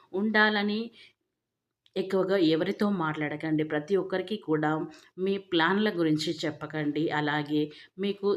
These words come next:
దేవుడు పెట్టేటువంటి పరీక్ష మీ జీవితం మలుపు తిరిగే ముందు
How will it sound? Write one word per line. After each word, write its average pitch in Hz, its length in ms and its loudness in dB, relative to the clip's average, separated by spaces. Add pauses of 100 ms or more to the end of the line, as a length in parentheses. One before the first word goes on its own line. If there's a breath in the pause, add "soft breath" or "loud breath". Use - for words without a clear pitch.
దేవుడు 202 440 0 (200)
పెట్టేటువంటి 156 640 -2
పరీక్ష 139 360 -4 (140)
మీ 156 220 2
జీవితం 185 460 -6 (100)
మలుపు 147 280 -4
తిరిగే 147 360 -2
ముందు 147 340 -2